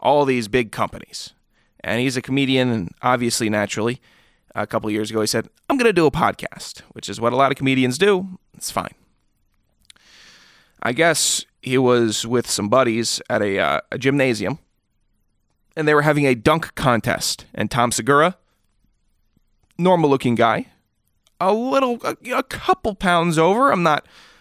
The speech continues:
I'm definitely not casting stones here, just trying to paint the picture for you. They're doing a dunk contest, which is something that everyone has a lot of fun. When you're sixteen and seventeen, you can do dunk contests. Your, your bones are made of rubber. You're having a good time.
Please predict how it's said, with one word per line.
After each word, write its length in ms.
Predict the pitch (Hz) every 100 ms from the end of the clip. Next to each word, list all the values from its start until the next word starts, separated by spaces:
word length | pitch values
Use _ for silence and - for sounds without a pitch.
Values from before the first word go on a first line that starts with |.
| _
I'm 120 | - 151
definitely 320 | 170 165 156
not 160 | 139
casting 360 | - 127 - 120
stones 320 | - 107 107
here, 140 | 127 165
just 220 | 175 - _ _ _ _ _ -
trying 420 | - 202 214 202
to 80 | -
paint 320 | 175 190 -
the 60 |
picture 360 | - 180 - 131
for 240 | - 117
you. 80 | 101 - _ _ _ _ _ _ _ _
They're 100 | -
doing 240 | 151 226 214
a 40 |
dunk 280 | 156 190 -
contest, 480 | 165 156 147 151 -
which 140 | 123
is 80 | 120
something 260 | 185 - 123
that 100 | 117
everyone 300 | 175 175 160
has 160 | 147
a 60 | 127
lot 200 | 127 135
of 60 |
fun. 300 | - 95 -
When 120 | 52 -
you're 180 | - - _ _
sixteen 460 | - 175 - 180 180
and 100 | 143
seventeen, 460 | 175 170 170 170
you 80 | 147
can 80 | 117
do 100 | 117
dunk 280 | 98 147 -
contests. 580 | 160 156 165 160 156 101
Your, 160 | 95 - _ _
your 100 | -
bones 260 | 101 160 156
are 40 |
made 160 | 151 151
of 80 | 139
rubber. 200 | 151 151
You're 140 | 113
having 240 | 120 139 123
a 60 |
good 220 | 113 117
time. 380 | 127 117 120 117